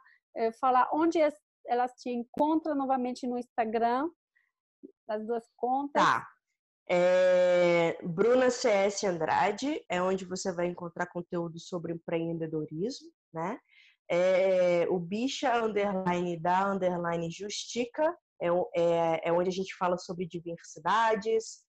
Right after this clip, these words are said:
Speaker 2: sobre direitos L G B T. E o meu advogado online é tudo junto,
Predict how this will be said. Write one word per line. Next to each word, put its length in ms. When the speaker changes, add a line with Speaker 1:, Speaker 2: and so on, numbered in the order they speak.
Speaker 2:
sobre 260
direitos 520
L 180
G 180
B 240
T. 360
E 300
o 60
meu 160
advogado 520
online 640
é 600
tudo 200
junto, 460